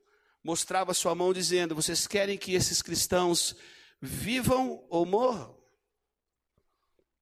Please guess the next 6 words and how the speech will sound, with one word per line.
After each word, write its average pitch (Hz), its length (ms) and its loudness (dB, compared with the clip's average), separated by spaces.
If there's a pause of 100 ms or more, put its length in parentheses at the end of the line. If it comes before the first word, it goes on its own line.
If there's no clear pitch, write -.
(300)
Traspassados 214 880 0
por 220 160 -6
espadas, 196 800 0
entregues 208 560 -2
a 214 60 0
leões, 226 920 2